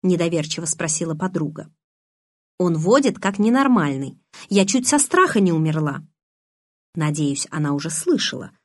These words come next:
как водят Каллины. "Вы заранее договорились встретиться в том ресторане?" Ничего себе вопрос.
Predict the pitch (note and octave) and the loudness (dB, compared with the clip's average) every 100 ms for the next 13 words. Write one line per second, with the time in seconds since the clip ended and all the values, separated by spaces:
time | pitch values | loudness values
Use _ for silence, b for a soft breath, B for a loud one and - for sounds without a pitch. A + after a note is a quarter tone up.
0 | _ - D#3+ E3+ D3+ C#3 C#3 - D3 A2 | _ -6 -4 -2 -2 -2 -6 -4 -4 -4
1 | G2 - - _ _ _ _ _ _ _ | -12 -18 -20 _ _ _ _ _ _ _
2 | _ _ _ _ _ F#3 G3 G3 F#3+ F4+ | _ _ _ _ _ 0 2 4 4 4
3 | C5+ F#4+ G#3 F#3+ F#3 F3 E3 D#3 - - | 4 4 4 4 2 2 -2 -6 -6 -4
4 | G#3 F#3 E3 D#3 E3+ - F#3 E3+ F3 G3+ | 0 0 0 -8 -10 -2 -2 0 -2 0
5 | F#3 D3+ C3+ - _ _ _ _ _ _ | 0 -2 -6 -12 _ _ _ _ _ _
6 | _ _ _ _ - D#3 D3+ - - C#3+ | _ _ _ _ -6 -4 -2 -2 -4 -4
7 | D3 F3 A#3 A3+ A3 A3+ B3+ C4 B3+ - | -4 -2 -2 -2 -4 -6 -4 -6 -8 -14